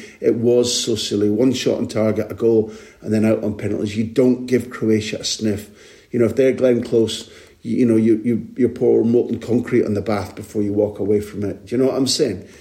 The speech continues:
And therefore, Terry, what do we do? And I didn't answer Tim Jenkins properly. Tim, the messy thing about, um, which part, it's impossible to say which part you enjoy more. It, the fact that he beat,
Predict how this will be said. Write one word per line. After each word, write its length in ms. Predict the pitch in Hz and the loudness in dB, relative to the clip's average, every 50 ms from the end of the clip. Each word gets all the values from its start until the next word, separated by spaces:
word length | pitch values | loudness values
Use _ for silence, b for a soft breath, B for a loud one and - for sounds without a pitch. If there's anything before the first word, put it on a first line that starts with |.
| B B B B B B | B B B B B B
And 260 | 127 123 127 131 135 | -2 0 2 2 2
therefore, 640 | 143 156 147 - - - 156 151 147 143 143 - - - - B B B B _ _ | 2 2 0 0 -2 -2 0 2 2 2 2 0 -2 -6 -12 B B B B _ _
Terry, 320 | - - 180 170 160 165 | -4 -2 0 2 2 2
what 260 | 160 175 180 135 - | 2 2 2 0 -2
do 80 | - 165 | -2 0
we 80 | 147 147 | 0 0
do? 100 | 143 - | 0 0
And 240 | 151 160 165 160 160 | 0 0 0 0 0
I 100 | 185 202 | -2 -2
didn't 280 | 196 - 214 175 165 139 | 0 0 -2 -2 0 0
answer 300 | 151 156 147 - 139 - | 0 0 0 0 -4 -4
Tim 240 | - - 143 131 120 | -2 -2 0 0 2
Jenkins 420 | 131 120 120 - - 117 107 - | 0 0 0 0 -2 -4 -4 -2
properly. 340 | - 120 117 - - 120 110 | -2 -2 0 2 2 0 0
Tim, 360 | - 143 143 143 131 B B B B B B B B B B _ - | 2 2 2 2 0 B B B B B B B B B B _ -2
the 120 | 139 151 | -2 0
messy 380 | 147 175 180 175 - - 190 175 | 2 2 0 0 -2 -2 -4 -4
thing 400 | 170 - 185 180 175 165 165 165 | 0 0 0 2 2 2 2 2
about, 480 | 143 120 - 143 143 143 135 - - - | 0 0 2 2 2 2 2 0 -2 0
um, 560 | - 127 127 127 123 120 123 123 123 - - | 0 2 2 2 2 2 0 -2 -4 -4 -2
which 280 | 120 139 - - - - | 0 0 0 0 -2 -2
part, 300 | - 143 131 127 120 - 262 269 - - - | 0 2 2 2 2 0 0 -2 -2 0 -2
it's 220 | 147 - - - - | -4 -4 -4 -6 -2
impossible 720 | - 160 143 - - - - 147 139 - - 143 127 - - | 0 0 0 0 -4 -8 -8 -8 -8 -6 -8 -8 -8 -8 -8
to 100 | - 117 | -8 -8
say 400 | - - - 120 113 B B B B B B B B - | -6 -2 0 2 2 B B B B B B B B 2
which 280 | - 156 156 156 - - | 2 2 2 2 -4 -6
part 380 | - 160 143 139 127 - - - | -4 -2 0 0 0 -2 -4 -12
you 260 | - - - 120 127 | -12 -8 -4 -2 0
enjoy 360 | 127 127 123 135 131 120 113 | 0 0 -2 0 -2 0 0
more. 320 | 113 117 123 117 113 113 104 | 0 0 2 2 2 2 0
It, 200 | - 117 - - | 0 -2 -2 -4
the 80 | 131 | -6
fact 340 | 127 - - 156 131 - - | -6 -2 -2 -2 -2 -2 -2
that 160 | 139 139 - | -2 -2 -2
he 80 | 135 120 | -2 -6
beat, 500 | 107 - 131 135 131 123 - - - | -6 -2 -2 -2 -2 -2 -6 -12 -18